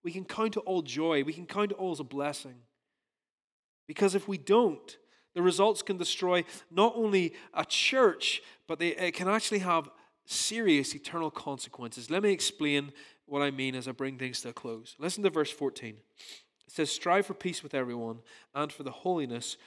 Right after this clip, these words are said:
without which no one will see the Lord." Without holiness, we won't see God.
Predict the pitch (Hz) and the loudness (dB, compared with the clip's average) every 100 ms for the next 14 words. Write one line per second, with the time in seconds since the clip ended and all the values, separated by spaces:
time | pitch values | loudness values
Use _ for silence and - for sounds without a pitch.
0 | - _ _ - 123 - 196 214 208 135 | -20 _ _ -20 -20 0 4 4 2 -6
1 | 120 - - - _ _ _ _ _ _ | -6 -8 -18 -18 _ _ _ _ _ _
2 | 147 156 175 170 170 170 - _ 131 127 | _ -6 -4 -4 -6 -8 -20 _ -16 -8
3 | 143 127 113 110 98 - _ _ _ _ | -4 -4 -4 -4 -6 -10 _ _ _ _
4 | _ _ _ _ _ _ _ _ - 208 | _ _ _ _ _ _ _ _ -6 -6
5 | 202 - 226 160 120 127 127 - - _ | -6 -2 0 0 -2 -8 -10 -16 -16 _
6 | _ _ _ _ _ _ 143 147 180 - | _ _ _ _ _ _ -8 -6 -6 -6
7 | 160 151 127 107 101 | -4 -2 -2 -6 -6